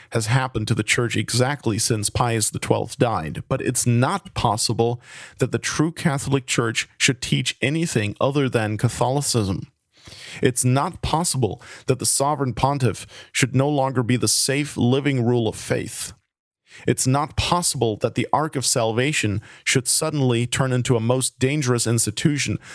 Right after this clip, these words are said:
that poisons souls with all kinds of heresies, errors, blasphemies, sacrileges, and impieties.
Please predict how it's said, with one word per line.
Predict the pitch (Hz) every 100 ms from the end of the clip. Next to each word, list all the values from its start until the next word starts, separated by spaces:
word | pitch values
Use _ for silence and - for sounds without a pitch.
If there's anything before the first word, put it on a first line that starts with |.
| - -
that | 120 -
poisons | - 160 156 123 120
souls | - 139 139 120
with | 110 117
all | 127 139
kinds | - 131 127 110
of | 104
heresies, | - 143 127 - 120 110 104 - - - _
errors, | 135 135 120 113 110
blasphemies, | 120 127 143 147 - 123 117 110
sacrileges, | - 147 139 - 120 110 110 107
and | 117
impieties. | 95 - 143 131 95 78 - -